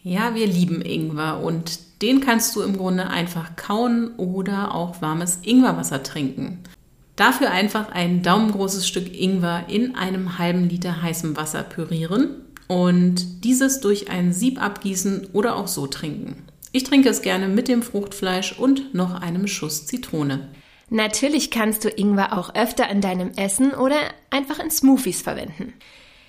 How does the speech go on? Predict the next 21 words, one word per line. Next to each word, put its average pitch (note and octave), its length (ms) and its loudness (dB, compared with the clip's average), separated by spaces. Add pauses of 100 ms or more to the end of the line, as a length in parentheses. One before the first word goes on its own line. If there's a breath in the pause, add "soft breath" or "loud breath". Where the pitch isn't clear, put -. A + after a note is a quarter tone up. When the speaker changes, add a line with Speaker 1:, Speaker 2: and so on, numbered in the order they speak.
(300 loud breath)
Speaker 2:
Ich D#4+ 220 0
starte B3 580 2
ja G#3+ 280 2
meist G3 300 0
morgens A#3 400 4
schon G#3 160 4
mit G3+ 200 2
einem F#3 460 0
warmen C#4 440 2
Porridge G3 420 0
in A3 140 2
den C4 160 4
Tag - 480 -6
und - 480 -10
dafür A#3+ 360 2
rühre B3+ 240 4
ich - 220 -4
gerne C4+ 380 2
etwas A3 320 -4
geraspelten F#3+ 580 -2
Ingwer, B3+ 640 2